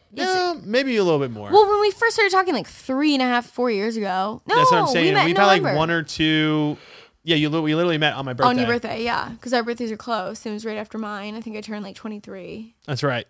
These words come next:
Speaker 1: Or twenty-two. I think I turned twenty-two. It was my first year living in Arizona.
Speaker 2: Yes. And then I
Speaker 1: Anyway.
Speaker 2: think in that three week, yeah.
Speaker 1: And we did it a few times, but, like,
Speaker 2: And
Speaker 1: I
Speaker 2: then
Speaker 1: got
Speaker 2: here and
Speaker 1: sensitive.
Speaker 2: there,
Speaker 1: Yeah.
Speaker 2: between there.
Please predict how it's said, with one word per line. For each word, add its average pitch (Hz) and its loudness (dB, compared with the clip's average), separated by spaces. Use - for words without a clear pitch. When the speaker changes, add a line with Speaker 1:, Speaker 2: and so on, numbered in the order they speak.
Speaker 1:
Or 233 -8
twenty-two. 247 -4
I 247 -4
think 247 0
I 277 -2
turned 294 -2
twenty-two. 240 -4
It 240 0
was 202 -4
my 226 -2
first 226 -6
year 214 -4
living 202 -6
in 190 -10
Arizona. 202 -12
Speaker 2:
Yes. 127 -6
And 220 -4
then 160 -2
I 165 2
Speaker 1:
Anyway. 175 0
Speaker 2:
think 185 2
in 175 -2
that 165 0
three 160 0
week, 165 2
yeah. 131 -4
Speaker 1:
And 320 -6
we 339 0
did 403 4
it 403 0
a 381 -2
few 339 0
times, 262 0
but, 233 0
like, 170 0
Speaker 2:
And 220 2
Speaker 1:
I - 4
Speaker 2:
then 185 2
Speaker 1:
got - -2
Speaker 2:
here 208 2
and 185 2
Speaker 1:
sensitive. 160 -2
Speaker 2:
there, 156 2
Speaker 1:
Yeah. 120 -6
Speaker 2:
between 147 -6
there. 113 -8